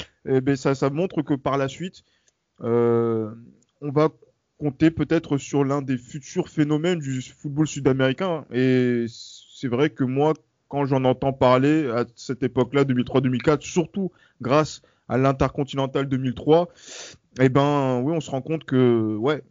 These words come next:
c'est, l'Argentine va, va avoir peut-être de beaux jours devant, de-, devant elle avec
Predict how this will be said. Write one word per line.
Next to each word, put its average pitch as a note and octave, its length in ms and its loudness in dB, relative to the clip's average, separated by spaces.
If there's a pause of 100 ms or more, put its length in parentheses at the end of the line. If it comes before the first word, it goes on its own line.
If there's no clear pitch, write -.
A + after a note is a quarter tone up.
c'est, A#2 720 0
l'Argentine A#2+ 720 0
va, A#2+ 420 4
va A#2 160 0
avoir C3+ 220 0
peut-être C#3+ 280 0
de C3 80 0
beaux C#3 220 4
jours D#3 220 4
devant, C3+ 340 2
de-, B2 320 0
devant B2 340 0
elle E3+ 200 2 (260)
avec D3+ 560 2